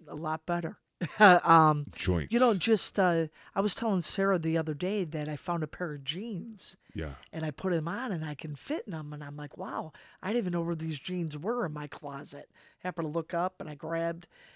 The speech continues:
Speaker 1: and I was like, "Wow, I, I don't even remember when I bought these, or I don't remember wearing them in a while." So, um, yeah. Uh, so that was a great feeling to get into some clothes.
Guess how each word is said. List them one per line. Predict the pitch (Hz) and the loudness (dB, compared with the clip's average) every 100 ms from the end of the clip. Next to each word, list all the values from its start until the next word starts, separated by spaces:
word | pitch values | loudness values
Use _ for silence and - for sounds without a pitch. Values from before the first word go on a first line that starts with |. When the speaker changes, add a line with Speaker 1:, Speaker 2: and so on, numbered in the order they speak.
| _ - | _ -6
Speaker 1:
and | 160 | -2
I | |
was | 147 | -2
like, | 143 139 | -4 -8
"Wow, | - 170 208 160 | -4 -2 0 -2
I, | 147 165 - | -2 -2 -4
I | 151 | -4
don't | 175 180 | -2 -2
even | 160 160 | -2 -2
remember | 151 160 165 160 151 | -4 -4 -4 -4 -6
when | 156 160 | -4 -6
I | 156 147 | -6 -8
bought | 147 156 156 - | -8 -8 -8 -6
these, | 165 170 165 151 | -4 -4 -4 -6
or | 147 151 143 - - _ _ _ _ - | -8 -8 -10 -18 -20 _ _ _ _ -10
I | - | 0
don't | 165 | 2
remember | 160 160 160 | 4 4 2
wearing | 139 185 214 156 151 | 6 8 8 6 4
them | 147 147 | 2 2
in | 143 | 0
a | |
while." | 143 151 139 - 175 - - - | 0 -2 -4 -4 -6 -8 -18 -18
So, | - - 180 160 156 165 - | -10 -4 0 2 2 0 -2
um, | 151 143 143 143 | -2 -2 -4 -8
yeah. | - 170 156 143 - _ _ | -4 -2 -2 -4 -14 _ _
Uh, | 160 151 147 151 165 - - | -4 -2 -2 -6 -10 -14 -8
so | - 160 | -2 0
that | 151 175 190 | 2 2 2
was | 170 | 0
a | 147 | -2
great | 123 151 139 | -4 -4 -4
feeling | - 160 143 147 156 - | -6 -6 -6 -8 -12 -8
to | 151 151 147 | -6 -4 -6
get | - 156 | -4 -4
into | 151 - | -4 -8
some | 147 - | -12 -14
clothes. | 156 - 156 151 180 - | -16 -10 -8 -8 -10 -14